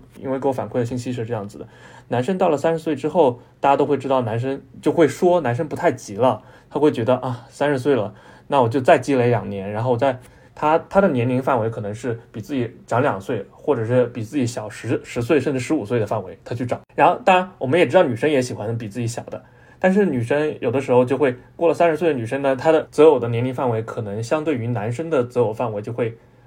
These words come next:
呃，窄很多啊，这时候也会造成潜在的跟你匹配的男生，你同时也符合他的择偶年龄段的话，那这会有个错配的情况在这里，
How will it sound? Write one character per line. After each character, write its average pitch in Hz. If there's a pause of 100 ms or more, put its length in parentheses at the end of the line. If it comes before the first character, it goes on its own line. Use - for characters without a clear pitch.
呃， 104
窄 117
很 120
多 95 (380)
啊， -
这 120
时 -
候 123
也 107
会 135
造 127
成 101 (120)
潜 110
在 147
的 117 (720)
跟 170
你 139
匹 123
配 120
的 117
男 98
生， 104 (200)
你 117
同 127
时 135
也 139
符 113
合 104
他 147
的 123
择 117
偶 110
年 98
龄 104
段 113
的 -
话， 117 (200)
那 127
这 127
会 131
有 -
个 107
错 131
配 135
的 117
情 107
况 123
在 120
这 113
里， -